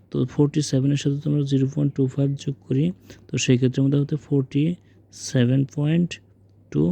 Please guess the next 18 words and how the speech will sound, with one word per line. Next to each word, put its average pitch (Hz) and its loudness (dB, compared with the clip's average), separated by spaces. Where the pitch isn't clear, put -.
ফাইভ। 113 2
এটাই 113 0
কিন্তু 120 2
আমাদের 117 2
সংক্ষিপ্ত 123 -2
পদ্ধতির 127 -2
গড়, 117 4
এটা 120 0
অ্যান্সার। 98 -2
তো - -6
আশা 147 0
করি 147 0
আমরা 139 2
সংক্ষিপ্ত 143 -2
পদ্ধতি 135 0
গড় 135 -2
অর্থাৎ 139 -4
খ - -16